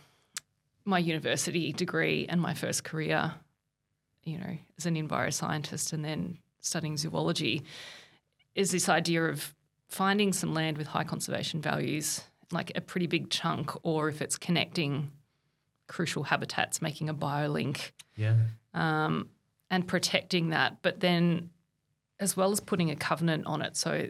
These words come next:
Speaker 1: that can never be developed, looking at a different way of doing things in terms of land ownership, where it would probably go into a non-profit,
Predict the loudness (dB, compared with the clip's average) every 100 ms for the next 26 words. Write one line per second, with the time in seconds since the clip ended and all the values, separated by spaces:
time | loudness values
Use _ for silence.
0 | -4 -4 -4 -4 -4 -4 -4 -4 0 2
1 | 2 0 -6 -8 -16 -20 -20 -4 0 2
2 | 4 4 2 2 0 4 4 6 4 0
3 | -2 -2 -2 0 0 0 0 0 -2 -2
4 | -2 -2 -4 -4 -2 -4 -4 -4 -2 0
5 | 0 0 -4 -2 2 4 4 2 -4 -18
6 | _ _ _ _ _ 0 2 2 0 2
7 | 4 4 2 0 0 2 2 0 0 0
8 | 2 2 2